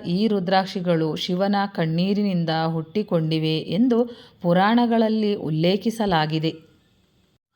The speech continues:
ಅದಕ್ಕಾಗಿಯೇ ಶಿವನು ತನ್ನ ಕೊರಳಲ್ಲಿ ರುದ್ರಾಕ್ಷಿ ಮಾಲೆಯನ್ನು ಧರಿಸುತ್ತಾನೆ.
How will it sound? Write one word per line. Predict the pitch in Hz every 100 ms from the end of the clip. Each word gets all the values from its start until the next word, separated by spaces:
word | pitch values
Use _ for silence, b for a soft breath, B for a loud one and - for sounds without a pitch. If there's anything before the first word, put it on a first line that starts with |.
| _ _ -
ಅದಕ್ಕಾಗಿಯೇ | 180 233 247 262 247 233 262 202 220
ಶಿವನು | - 190 208 233
ತನ್ನ | 233 226 226 220 214
ಕೊರಳಲ್ಲಿ | 214 196 165 170 190 190 180 180
ರುದ್ರಾಕ್ಷಿ | 170 147 175 170 170 175
ಮಾಲೆಯನ್ನು | 165 156 156 156 160 160 156 156 - 156
ಧರಿಸುತ್ತಾನೆ. | 156 180 226 - - 151 156